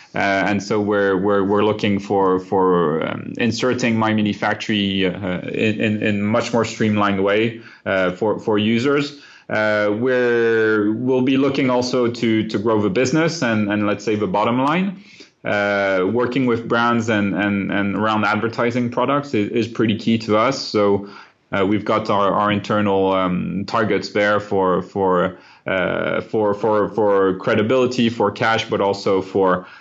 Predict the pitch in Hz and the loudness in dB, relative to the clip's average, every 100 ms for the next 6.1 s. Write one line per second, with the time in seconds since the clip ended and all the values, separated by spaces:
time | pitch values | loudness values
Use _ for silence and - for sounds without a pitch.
0 | _ 98 92 87 82 82 78 78 82 80 | _ -2 0 0 -2 -2 -2 0 0 0
1 | 107 113 110 107 101 98 87 101 98 113 | 0 0 0 0 2 2 2 0 0 -2
2 | 107 117 120 120 - 113 110 107 92 113 | 0 0 -2 -2 0 2 2 0 -2 2
3 | 107 98 98 98 98 101 98 101 98 98 | 2 2 2 0 0 -2 0 -2 0 -2
4 | 92 95 92 87 98 92 - 90 92 92 | 0 0 0 -2 -2 -4 -4 -4 -4 -2
5 | 107 104 107 123 123 127 120 120 117 113 | 0 0 0 0 2 0 2 2 2 0